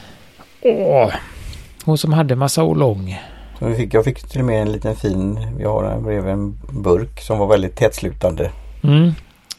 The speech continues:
Speaker 1: Ja, jag har glömt av vad det hette. Jag hittade avsnittet, eh, med henne. Men, men hon sa ju det, hon brukade göra så att den typen av ballong som hon hade, då la, lät hon ju bara ligga i koppen.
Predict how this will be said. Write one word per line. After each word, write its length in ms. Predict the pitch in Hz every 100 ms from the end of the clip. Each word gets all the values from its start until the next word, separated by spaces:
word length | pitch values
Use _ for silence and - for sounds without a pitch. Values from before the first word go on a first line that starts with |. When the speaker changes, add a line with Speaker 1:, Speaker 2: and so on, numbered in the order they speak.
| -
Speaker 1:
Ja, 80 | 135
jag 60 |
har 80 | 151
glömt 260 | 135 135 131
av 100 | 117
vad 100 | 127
det 60 |
hette. 240 | 120 - 131
Jag 160 | 156
hittade 420 | 175 175 - 147 170
avsnittet, 760 | 143 - 120 - 107 - -
eh, 460 | 131 110 107 107 104 101 - - - - - - - - - - - - - - - - - - - - -
med 140 | 143 135
henne. 320 | 151 120 101
Men, 260 | 110 151
men 140 | 147 143
hon 220 | 147 143
sa 200 | 147 165
ju 60 | 147
det, 80 | 135
hon 220 | 127 143
brukade 360 | 147 147 156 170
göra 280 | 175 139
så 260 | 123 135 117
att 140 | 113 -
den 400 | 120 120 117 120
typen 340 | - 127 127
av 80 | 120
ballong 320 | 120 117 107
som 180 | 104 120
hon 180 | 123 151
hade, 340 | 165 123 113 - _ _ _
då 300 | - - -
la, 340 | 135 156 127 135
lät 340 | 139 135 -
hon 160 | 131 127
ju 100 | 127
bara 160 | 127
ligga 280 | 117 123 107
i 60 | 117
koppen. 340 | - - -